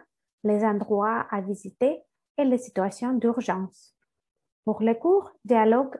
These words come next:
en espagnol, l'accent est mis sur les événements du passé, des histoires,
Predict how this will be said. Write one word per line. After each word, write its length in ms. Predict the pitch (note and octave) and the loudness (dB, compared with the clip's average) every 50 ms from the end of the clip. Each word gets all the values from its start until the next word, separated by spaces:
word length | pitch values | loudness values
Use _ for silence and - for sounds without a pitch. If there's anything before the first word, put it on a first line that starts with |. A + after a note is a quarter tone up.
| _ - | _ -2
en 120 | A#3 G#3+ | 0 0
espagnol, 680 | G#3+ G3+ - - - F#3 F#3 F#3 F#3+ G#3 A3+ C4+ D#4+ - _ _ _ - | 0 -2 -4 -6 -8 -6 -6 -4 -4 -4 -4 -4 -6 -10 _ _ _ -4
l'accent 500 | A3+ A3 G#3+ G#3+ - - D4 D#4 D#4+ - - | -2 -2 -2 -2 -4 -6 -6 -6 -4 -4 -2
est 100 | B3 B3 | 0 2
mis 200 | B3+ C4 C4 C4 | 2 2 0 -2
sur 280 | - - G#3+ A3 A3 | -2 -2 -2 0 0
les 260 | A3 G3+ G3+ F3+ G3 | 0 -2 -2 -2 -2
événements 440 | A3 A3+ C4+ C4 A#3+ A3 G#3 G#3 G#3 | -4 -2 -2 -2 -2 -2 -2 -4 -4
du 160 | G3+ F#3+ G3 | -6 -8 -10
passé, 500 | - - F#3+ F3 - - - A#3 D4 F4 - _ _ _ - | -10 -8 -10 -10 -8 -4 -2 -2 -2 -2 -4 _ _ _ -4
des 220 | G#3 G#3 G3 F#3 G3 | -2 -2 0 0 -2
histoires, 600 | F#3 - _ - G#3+ G3+ G#3 A3+ B3 C4+ C#4 | -4 -6 _ -2 0 2 2 2 2 0 -2